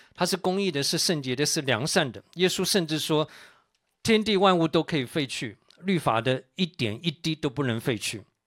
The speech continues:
啊，在我们身上，神的律法从来没有妥协。虽然我们今天不是律法主义，不是靠行律法称义，但是神律法的要求一样存在。所以神说，“你们的义如果没有大过，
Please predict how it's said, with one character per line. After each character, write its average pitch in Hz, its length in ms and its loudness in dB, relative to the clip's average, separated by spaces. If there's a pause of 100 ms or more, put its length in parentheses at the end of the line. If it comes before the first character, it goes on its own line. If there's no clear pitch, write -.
(640)
啊， 98 160 -16
在 180 160 6
我 156 140 4
们 147 100 -2
身 160 200 0
上， 143 260 0 (280)
神 151 240 0
的 170 100 0
律 170 120 0
法 120 200 -2
从 143 240 -6
来 147 100 -2
没 139 100 -4
有 127 80 -2
妥 107 220 -8
协。 104 240 -4
虽 180 200 2
然 185 140 6
我 156 120 4
们 156 120 -2
今 165 180 -4
天 165 140 -2
不 151 140 -4
是 165 160 -2
律 156 140 -2
法 127 200 -4
主 101 260 -10
义， 120 220 -6 (360)
不 175 100 -4
是 190 140 0
靠 175 280 2
行 147 300 0
律 165 140 -2
法 104 200 -4
称 175 320 0
义， 151 240 -6 (280)
但 165 120 -2
是 170 120 -2
神 147 220 -4
律 165 120 -2
法 113 160 -2
的 123 120 -4
要 135 200 -2
求 107 280 -8 (360)
一 151 80 -12
样 135 180 -4
存 101 220 -12
在。 101 240 -10
所 - 160 -4
以 170 60 -2
神 151 200 -2
说 156 160 -4
，“你 147 140 -4
们 135 140 -4
的 156 100 0
义 170 200 -6
如 139 200 -4
果 135 140 0
没 139 100 -4
有 143 100 -2
大 135 240 -4
过， 131 300 0